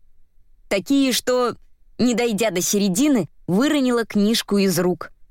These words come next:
Варваре потом неделю снились кошмары. Прошло много лет.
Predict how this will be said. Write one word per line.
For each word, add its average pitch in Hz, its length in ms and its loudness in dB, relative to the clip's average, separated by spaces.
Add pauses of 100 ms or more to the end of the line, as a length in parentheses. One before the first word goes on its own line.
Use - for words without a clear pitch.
(360)
Варваре 214 560 0
потом 226 380 0
неделю 214 520 2
снились 190 460 0
кошмары. 185 580 -2 (1040)
Прошло 277 400 -2
много 262 320 -2
лет. 156 360 -4